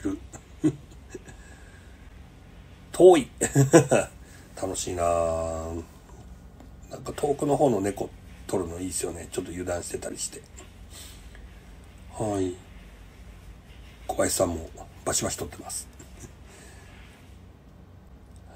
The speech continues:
はい。ちょっと戻ってきました。どんどん歩いていって、ここが見晴らし台みたいなところなんですけど、ちょうど社が二つ立ってますね。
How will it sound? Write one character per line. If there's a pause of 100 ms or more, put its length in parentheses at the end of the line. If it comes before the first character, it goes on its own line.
(120)
は
い。
ち
ょ
っ
と
戻
っ
て
き
ま
し
た。 (1500)
ど
ん
ど
ん
歩
い
て
い
っ
て、
こ (120)
こ (400)
が
見
晴
ら
し
台
み
た
い
な
と
こ
ろ
な
ん
で
す
け
ど、 (160)
ち
ょ
う
ど (540)
社
が
二
つ
立
っ
て
ま
す
ね。